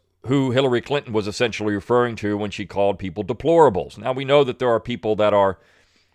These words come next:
in line with Southern principles in other parts of the United States, but in reality, what those Southern principles are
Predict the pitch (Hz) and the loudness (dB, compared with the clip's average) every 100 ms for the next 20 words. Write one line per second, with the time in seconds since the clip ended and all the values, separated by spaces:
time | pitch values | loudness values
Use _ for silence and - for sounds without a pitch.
0 | _ - 143 131 113 113 135 139 120 113 | _ -6 -4 -2 0 2 2 0 -2 -4
1 | - - 143 123 104 - 175 147 110 107 | -4 0 2 2 -4 -2 -4 -4 -4 -2
2 | 117 127 113 - 143 131 - 113 104 104 | 0 0 0 -2 0 -2 -2 -6 -4 -4
3 | 98 185 170 - 117 113 120 170 208 127 | -4 -6 -4 -4 -6 -4 -2 0 0 0
4 | 110 131 139 120 - 139 123 101 131 113 | -2 -2 -2 -2 -2 -2 -2 -6 -8 -4
5 | 117 98 127 202 202 | -4 0 0 -2 -6